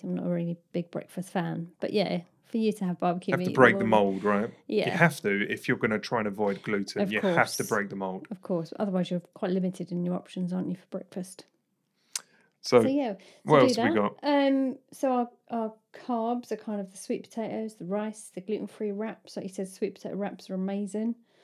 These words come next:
Speaker 1: Um, our meats that we go to, our, our go-to meats are salmon, chicken, um, fresh fish, so fish, so you like a lot of sea bass and trout, tuna,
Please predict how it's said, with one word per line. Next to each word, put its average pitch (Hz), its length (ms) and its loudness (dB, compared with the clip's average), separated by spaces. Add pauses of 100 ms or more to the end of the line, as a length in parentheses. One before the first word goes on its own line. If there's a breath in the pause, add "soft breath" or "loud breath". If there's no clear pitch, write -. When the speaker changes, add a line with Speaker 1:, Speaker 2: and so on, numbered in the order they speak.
(680 soft breath)
Speaker 1:
Um, 208 520 -2 (680)
our 240 80 -2
meats 226 460 2
that 226 120 0
we 240 120 2
go 240 220 4
to, - 260 -2
our, 240 200 2
our 233 100 4
go-to 240 460 4
meats 214 600 0 (500 soft breath)
are 214 80 -8
salmon, 208 680 0 (220)
chicken, 208 760 -2 (220)
um, 190 580 -2 (360)
fresh - 340 -6
fish, 214 200 0
so 196 320 -2 (260)
fish, - 320 -2
so - 160 -6
you 202 140 2
like 190 260 -2
a 190 40 -6
lot 185 80 -6
of 185 80 -10
sea 220 240 0
bass 208 400 -2
and 190 160 -8
trout, 196 500 0 (540 soft breath)
tuna, 196 520 2